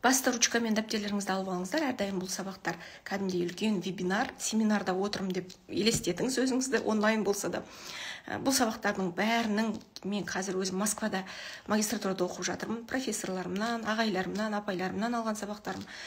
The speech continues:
және бұған дейінгі жинаған бүкіл, ә, сатып алған, оқыған сабақтарымды тиянақтап сіздерге жүйелеп осы марафонда беріп жатырмын. Сұрақтар, мынандай үш сұрақ бүгін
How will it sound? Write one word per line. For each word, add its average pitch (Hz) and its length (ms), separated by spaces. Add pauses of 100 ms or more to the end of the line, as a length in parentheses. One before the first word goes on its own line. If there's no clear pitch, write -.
(160)
және 233 320
бұған 220 320
дейінгі 214 380
жинаған 190 340
бүкіл, 208 220 (340)
ә, 180 400 (400)
сатып 214 400
алған, 202 380 (140)
оқыған 196 420
сабақтарымды 196 580
тиянақтап 202 480
сіздерге 196 380
жүйелеп 190 340
осы - 240
марафонда 185 400
беріп 175 240
жатырмын. 170 320 (920)
Сұрақтар, 269 540 (180)
мынандай 247 320
үш - 140
сұрақ 214 260
бүгін 185 220